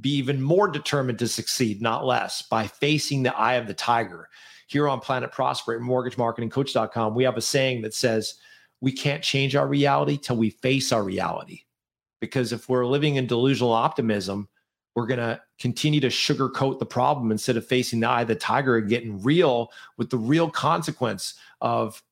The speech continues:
the consequence of the problem now and the consequence of the problem persisting in the future. And if we sugarcoat it, it actually is giving us a Band-Aid when we need surgery.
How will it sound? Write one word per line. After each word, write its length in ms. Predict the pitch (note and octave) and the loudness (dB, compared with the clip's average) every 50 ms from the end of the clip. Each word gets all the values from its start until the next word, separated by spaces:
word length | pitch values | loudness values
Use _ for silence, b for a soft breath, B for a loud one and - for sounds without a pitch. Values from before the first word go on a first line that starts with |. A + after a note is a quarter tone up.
| _ - | _ -12
the 60 | - | -8
consequence 640 | - - C#3+ D3 D3 - D3 - - C#3+ C#3 C3+ | -4 -2 -2 -2 -2 -4 -6 -4 -2 -2 -2 -2
of 60 | - | -4
the 60 | C3+ - | -8 -4
problem 360 | - - C3+ B2 A#2 A#2 A2+ | -2 0 0 0 -2 -2 -2
now 540 | B2 D3+ F3+ F#3 D3 B2 A2+ A#2 B2+ C3 - _ _ _ _ _ _ _ _ _ _ - - - | -2 0 0 0 0 0 0 -2 -2 -4 -8 _ _ _ _ _ _ _ _ _ _ -18 -8 -4
and 220 | C3 C#3+ D#3 E3+ | -2 0 0 0
the 60 | D#3+ | -2
consequence 500 | D3 - B2+ B2+ B2+ - - - C3 B2 | -2 -2 -2 -4 -4 -4 -2 -4 -4 -2
of 40 | - | -4
the 60 | - | -6
problem 320 | - - B2 A#2+ B2 A#2+ A2+ | -4 0 0 0 0 0 -2
persisting 520 | - B2 A2 - - C3+ B2+ - C3 B2 | -4 -4 -2 0 0 0 0 0 -2 -2
in 100 | A#2+ A#2 | 0 -2
the 60 | A2+ | -2
future. 540 | A2 - - E3 F#3+ D#3+ - - G2+ - - - B B B B B B | -4 -2 -2 -2 -2 0 0 0 0 -2 -4 -14 B B B B B B
And 80 | - | -4
if 140 | B2+ B2 - | -2 0 0
we 80 | B2+ A#2 | 0 0
sugarcoat 640 | - - - F#3 F#3 F#3 G3 - - C3+ A#2 A2+ A2 | 0 0 0 0 0 -2 -2 -2 0 0 0 0 0
it, 120 | B2 - - | -2 -2 -2
it 100 | A#2+ A#2 | 0 0
actually 500 | B2 B2+ B2+ - - C3 B2 A#2+ A2+ B B B B B | 2 0 0 -2 0 0 0 0 0 B B B B B
is 120 | - A2+ | -4 -2
giving 260 | G2 - C3+ B2+ C#3 C3 | 0 0 0 0 0 -2
us 160 | B2+ - - | -2 -2 -2
a 40 | A2 | -4
Band-Aid 680 | F#2+ F#2 - A#2 B2+ D3 E3 E3 D3 A2+ A2 G#2+ G#2+ | -4 -4 -2 0 0 0 2 2 2 4 4 2 2
when 220 | G#2+ G#2+ A2 A2 A2 | 2 2 2 2 2
we 80 | A#2 | 2
need 180 | A#2 A#2 A2+ G#2 | 2 2 0 0
surgery. 640 | - - - C#3+ D#3 D3+ A2+ G2+ G2 F2 D#2 - | 2 2 4 4 4 2 -2 -4 -8 -8 -10 -14